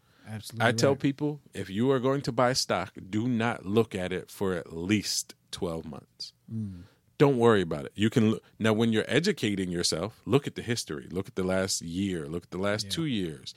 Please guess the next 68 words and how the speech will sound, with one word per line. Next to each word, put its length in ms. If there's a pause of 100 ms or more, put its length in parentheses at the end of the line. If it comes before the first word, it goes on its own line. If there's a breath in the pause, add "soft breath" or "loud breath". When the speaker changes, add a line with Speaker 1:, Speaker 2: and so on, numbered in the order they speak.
Speaker 1:
Mm-hmm. 320
Speaker 2:
look 240
at 220 (280)
what 500 (120)
potentially 840
may 180
be 160
coming 360
forward. 460 (300 loud breath)
But 80
once 260
you 60
buy 280
it, 200 (320)
don't 180
look 160
at 140
it 80
for 100
twelve 300
months. 240
Speaker 1:
Right, 200
'cause 180
it's 100
gonna 240
do 100
a 40 (100)
lot 100
of 80
things. 260
Speaker 2:
It's 140
going 260
to 120
do 220
Speaker 1:
It's 20
Speaker 2:
a 60
Speaker 1:
gonna 100
do 40
a 40
Speaker 2:
lot. 120
Speaker 1:
lot. 100
It's 80
gonna 200
go 140
up. 140
It's 80
gonna 200
go 120
down, 240
especially 380
with 120
our 140
economy 420
right 220
now. 280 (160)
Speaker 2:
It, 300
it 220
has 260
a 80
lot 280
to 120
do 120
with 180
our 120
economy, 600
our 160
Speaker 1:
Mm-hmm. 120
Speaker 2:
market. 520